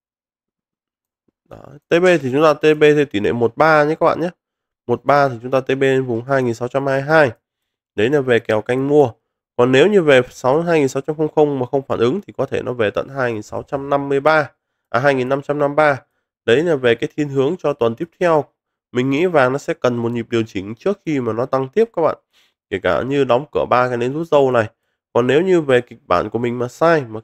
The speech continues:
khi nó phá lên được qua cái vùng bảy mươi mốt này này, thì hoàn toàn chúng ta sẽ có thể canh,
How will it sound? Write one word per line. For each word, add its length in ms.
khi 80
nó 100
phá 180
lên 140
được 180
qua 260
cái 100
vùng 180
bảy 120
mươi 60
mốt 200
này 100
này, 120
thì 120
hoàn 280
toàn 300
chúng 160
ta 100
sẽ 160
có 140
thể 240
canh, 360